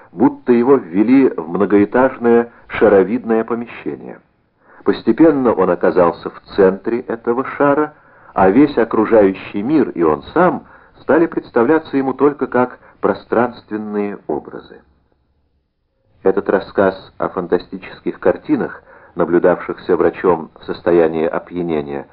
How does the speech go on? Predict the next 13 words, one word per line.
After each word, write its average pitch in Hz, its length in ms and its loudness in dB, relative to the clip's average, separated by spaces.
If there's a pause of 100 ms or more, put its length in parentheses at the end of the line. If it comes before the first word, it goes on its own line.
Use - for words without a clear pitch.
(380)
показал, 101 720 2
что - 260 -2
он 104 240 0
был 120 360 0
заранее 101 500 0
настроен 92 680 0 (360)
на 98 180 -2
трудные 87 600 -2
обобщающие 82 1200 -2 (120)
теоретические 85 880 -2
исследования 143 840 -2 (180)
действия 110 760 0
наркотика. - 720 -12